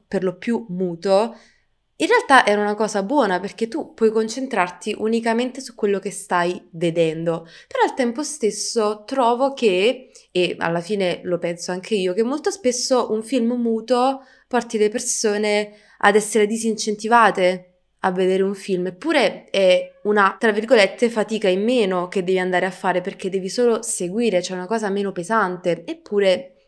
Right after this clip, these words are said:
le persone sono più improntate, c'è più la cosa d'un sonoro. Se-, secondo te, detto molto brevemente, perché dobbiamo dire tante altre cose purtroppo,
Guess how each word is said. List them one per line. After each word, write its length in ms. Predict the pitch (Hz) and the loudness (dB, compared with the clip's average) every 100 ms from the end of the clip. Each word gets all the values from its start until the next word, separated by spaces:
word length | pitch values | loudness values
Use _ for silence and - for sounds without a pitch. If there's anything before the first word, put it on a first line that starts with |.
| _ - _ 214 | _ -20 _ 2
le 120 | 220 | 2
persone 760 | 262 - - 208 196 196 190 | 2 -4 -2 0 0 0 -2
sono 260 | 190 202 190 | -2 -4 -6
più 360 | 190 - 226 220 | -8 -6 0 2
improntate, 920 | 220 220 208 208 208 185 185 190 196 | 2 -2 -2 -2 2 4 4 2 -4
c'è 180 | 190 - | -8 -6
più 140 | 208 | -2
la 140 | 185 | -2
cosa 220 | 185 190 196 | -2 -4 -6
d'un 200 | 185 185 | -8 -10
sonoro. 680 | - 202 185 180 170 175 | -8 -6 -2 -2 -4 -6
Se-, 240 | 185 - 110 | -6 -6 -4
secondo 240 | 226 254 | -2 2
te, 240 | 233 226 - | 2 2 -2
detto 360 | 180 196 - 196 | -4 -4 0 0
molto 280 | 202 202 | 0 -2
brevemente, 880 | 185 196 185 180 165 165 170 190 190 - - _ | -6 0 0 0 -4 -6 0 0 0 -4 -20 _
perché 200 | - 180 | -14 -8
dobbiamo 280 | 185 180 175 | -4 -2 0
dire 180 | 175 | 2
tante 320 | 170 185 185 185 | 4 2 0 -2
altre 320 | 175 - 180 | -2 -6 -2
cose 320 | 175 170 175 | -2 -2 -8
purtroppo, 840 | 180 - - 165 165 - 180 185 | -12 -14 -2 -2 -2 -6 -4 -4